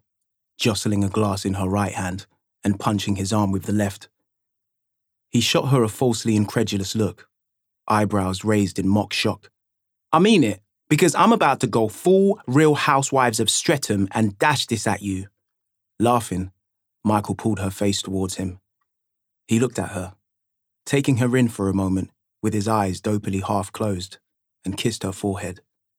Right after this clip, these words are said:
Ola wriggled and wiped it, giggling hysterically. "Move, man.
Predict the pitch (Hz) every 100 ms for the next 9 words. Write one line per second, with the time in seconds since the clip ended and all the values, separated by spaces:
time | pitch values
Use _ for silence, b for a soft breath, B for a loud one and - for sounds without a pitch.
0 | _ _ _ _ _ _ _ - 131 104
1 | 110 117 95 92 92 104 90 - - -
2 | _ _ _ - 117 98 95 92 98 -
3 | 104 95 - 90 90 _ _ - 220 254
4 | 247 143 113 104 123 180